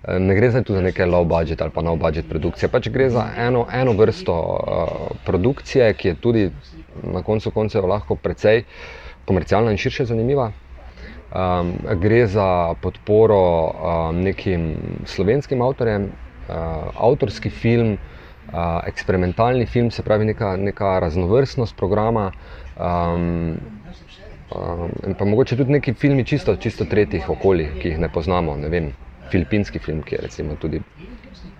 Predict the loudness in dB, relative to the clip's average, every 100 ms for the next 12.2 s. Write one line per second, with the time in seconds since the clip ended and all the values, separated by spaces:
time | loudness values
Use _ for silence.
0 | -20 -20 -20 -6 -2 0 0 -2 -2 -2
1 | -2 -4 -4 -4 -4 -6 -8 -16 -18 -18
2 | -18 -20 -20 -20 -20 -20 -20 0 2 6
3 | 6 6 6 4 4 4 4 2 0 0
4 | 2 2 0 0 -4 -2 0 0 0 -2
5 | -2 -2 -2 -4 -2 -2 -2 -4 -8 -16
6 | -16 -16 -10 -4 -2 -4 -10 -20 -20 _
7 | -6 -2 0 -2 -4 -10 -20 -20 0 4
8 | 6 6 2 2 2 2 6 6 6 4
9 | 2 4 6 4 2 0 0 4 6 6
10 | 4 2 4 4 4 2 4 4 4 0
11 | -2 4 6 6 6 4 0 -4 0 2
12 | 2 2